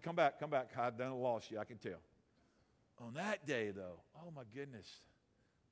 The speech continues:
they are adorned, they're ready for their gift, the absolute image of God. Move with me, though. The Bible talks about this new city that will fold up these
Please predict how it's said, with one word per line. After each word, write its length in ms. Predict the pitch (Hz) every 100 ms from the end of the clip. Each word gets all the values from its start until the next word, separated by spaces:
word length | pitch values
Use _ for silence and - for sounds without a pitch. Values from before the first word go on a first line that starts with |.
| _
they 80 | 120
are 120 | 131
adorned, 460 | 113 101 139 151 123
they're 140 | 120
ready 380 | 110 123 135 107 -
for 160 | 113 92 - _ _ _ _ _ _ _ _ -
their 120 | 104 101
gift, 320 | 120 85 - - _ _ _ _ _ _ _ _ -
the 120 | -
absolute 460 | 110 - 117 104 101 113
image 340 | 107 87 -
of 60 | 92 -
God. 120 | 104 82 - - - -
Move 180 | 135 110
with 240 | 101 -
me, 120 | 98 85
though. 200 | 95 78 - _ _ _ _ _ _ _ _ _ _ -
The 80 | 104
Bible 320 | 135 127 113 -
talks 280 | 139 123 -
about 360 | 104 117 113
this 200 | 110 107 127
new 200 | 127 120
city 500 | - - 156 117 92 - - - _ _ _ -
that 140 | 127
will 160 | 156 120
fold 420 | - - 160 147
up 220 | 139 143
these 240 | 120 113